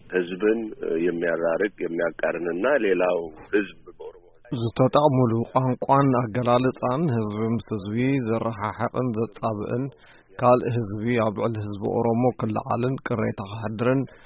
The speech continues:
Speaker 2: እቲ ህዝቢ ዝኸፋፍልን እዩ። ምክንያቱ ህዝቢ ኦሮሞ ፍሉይ ረብሓ ኣይሓተተን፣ ፍሉይ ረብሓ ምሕታት እውን ኣይከኣልን። ካልእ ህዝቢ ዘለዎ መሰል ንህዝቢ ኦሮሞ እውን ይተሓለወሉ ኢና ንብል ዘለና እምበር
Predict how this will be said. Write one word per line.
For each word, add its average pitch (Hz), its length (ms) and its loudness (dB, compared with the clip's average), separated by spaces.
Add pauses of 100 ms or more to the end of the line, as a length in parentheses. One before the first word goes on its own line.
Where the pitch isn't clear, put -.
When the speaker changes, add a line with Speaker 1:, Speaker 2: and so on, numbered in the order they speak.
(260)
Speaker 2:
እቲ 113 200 -6
ህዝቢ 110 320 2 (100)
ዝኸፋፍልን 110 720 -2
እዩ። 107 140 -8 (180)
ምክንያቱ 120 560 0
ህዝቢ 104 340 -6
ኦሮሞ 120 360 2 (100)
ፍሉይ 120 300 -2
ረብሓ 117 360 0
ኣይሓተተን፣ 113 640 -4 (460)
ፍሉይ 139 220 2
ረብሓ 120 360 4
ምሕታት 117 520 -4
እውን 113 300 -6
ኣይከኣልን። 113 580 -2 (460)
ካልእ 120 420 2
ህዝቢ 110 380 -4 (300)
ዘለዎ 113 480 0
መሰል 117 480 0
ንህዝቢ 113 440 -4
ኦሮሞ 113 380 -2
እውን 117 280 -4 (120)
ይተሓለወሉ 113 840 -6 (200)
ኢና 117 180 -2 (120)
ንብል 123 260 0
ዘለና 123 340 2
እምበር 135 260 4